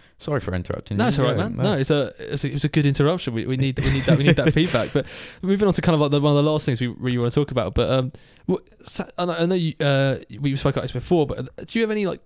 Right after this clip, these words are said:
Speaker 2: kind of st-, what's, what's a staple of school for you? So I, I know a lot of people, there's a, there's something you look back on that only really happened in school, and it's
Speaker 1: Hmm.
Speaker 2: something that you go, "Well, it just wouldn't happen in,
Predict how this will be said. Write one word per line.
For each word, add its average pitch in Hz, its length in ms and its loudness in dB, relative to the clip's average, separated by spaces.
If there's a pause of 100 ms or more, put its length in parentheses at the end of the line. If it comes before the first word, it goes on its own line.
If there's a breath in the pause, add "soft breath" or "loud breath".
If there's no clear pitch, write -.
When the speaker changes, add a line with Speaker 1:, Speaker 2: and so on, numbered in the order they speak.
(280)
Speaker 2:
kind 175 120 2
of 156 40 -2
st-, - 300 -10
what's, 175 180 0
what's 185 300 -4
a - 20 2
staple 147 640 -2
of 120 80 -8
school 131 320 -2
for - 140 -10
you? 64 260 -12 (360 loud breath)
So 160 160 2 (400 loud breath)
I, 151 100 -2
I 160 100 -2
know 170 160 4
a 165 40 4
lot 151 100 2
of 135 80 -2
people, 143 180 -2
there's 131 160 -2
a, 139 60 -4
there's 143 240 -6
something 151 180 -2
you 143 80 0
look 131 180 -6
back 135 280 -4
on 127 80 -2
that 110 180 -6
only 151 300 2
really 131 200 0
happened 123 360 -4
in 113 80 -6
school, 117 420 -2
and 110 80 -4
it's 101 80 -2
Speaker 1:
Hmm. 78 40 -4
Speaker 2:
something 127 200 0
that 110 80 -6
you 117 140 -8
go, 113 140 -4
"Well, 113 280 -4
it - 80 -10
just 131 180 -10
wouldn't 120 260 -4
happen 113 340 -6
in, 104 260 -14